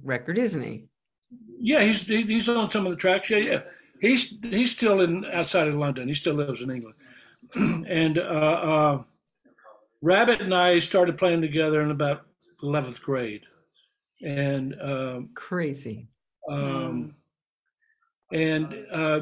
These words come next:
Speaker 2: we started working with Johnny Nash right out of high school, learning to play reggae. And it was really, it was like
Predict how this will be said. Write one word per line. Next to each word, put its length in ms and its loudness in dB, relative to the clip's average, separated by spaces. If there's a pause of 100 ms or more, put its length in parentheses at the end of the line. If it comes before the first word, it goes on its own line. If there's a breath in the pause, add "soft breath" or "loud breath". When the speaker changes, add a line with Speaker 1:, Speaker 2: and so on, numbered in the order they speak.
Speaker 2:
we 320 2
started 480 4
working 320 2
with 100 0
Johnny 380 2
Nash 560 -2
right 320 2
out 180 2
of 80 -2
high 220 -4
school, 520 -4 (1700 soft breath)
learning 520 2
to 80 -6
play 300 -2
reggae. 640 0
And 160 -8
it 100 -4
was 120 -6
really, 320 -2
it 200 -2
was 160 -4
like 200 -2